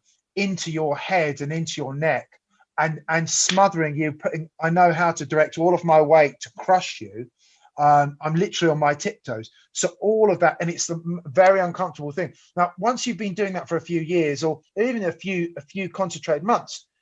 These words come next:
you learn how to relax into that pressure and,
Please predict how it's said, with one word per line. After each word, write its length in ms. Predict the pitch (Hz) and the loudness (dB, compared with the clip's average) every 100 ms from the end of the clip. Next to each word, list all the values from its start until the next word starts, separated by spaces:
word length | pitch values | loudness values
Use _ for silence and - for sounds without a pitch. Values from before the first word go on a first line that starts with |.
| _ _ _ | _ _ _
you 220 | 147 214 | -6 0
learn 240 | 208 196 180 | 4 6 4
how 200 | 180 170 | -2 -4
to 140 | - | 0
relax 460 | 151 165 180 - 180 | 4 6 4 0 -2
into 300 | 190 - 143 | -2 -2 -2
that 220 | 123 - | -2 -2
pressure 440 | 123 113 113 120 - _ _ - | -6 -6 -6 -8 -10 _ _ 0
and, 380 | 180 170 160 | 2 2 -2